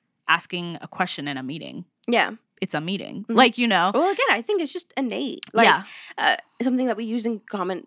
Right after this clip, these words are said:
Speaker 2: everyday language. And also, like, it just wears down the meaning of a
Speaker 1: Mm-hmm.
Speaker 2: sorry.
Speaker 1: Yeah.
Speaker 2: Um, like, you don't need to do it. And also, you're just using it, like, stupidly. There
Speaker 1: Yeah.
Speaker 2: really isn't no need.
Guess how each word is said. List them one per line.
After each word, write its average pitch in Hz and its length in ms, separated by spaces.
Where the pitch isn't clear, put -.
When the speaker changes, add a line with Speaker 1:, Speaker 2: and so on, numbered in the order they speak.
Speaker 2:
everyday 185 340
language. 196 380
And 202 80
also, 294 260
like, 226 160
it 254 60
just 302 160
wears 196 400
down 190 400
the 180 180
meaning 185 540
of 180 240
a 185 160
Speaker 1:
Mm-hmm. - 300
Speaker 2:
sorry. 190 560
Speaker 1:
Yeah. 196 580
Speaker 2:
Um, 180 280
like, 190 140
you 269 60
don't 311 100
need 320 140
to 311 60
do 254 220
it. 185 140
And 190 100
also, 208 260
you're 175 160
just 180 180
using 165 220
it, 95 100
like, - 140
stupidly. - 460
There - 100
Speaker 1:
Yeah. 175 100
Speaker 2:
really 175 240
isn't - 200
no 101 120
need. 87 280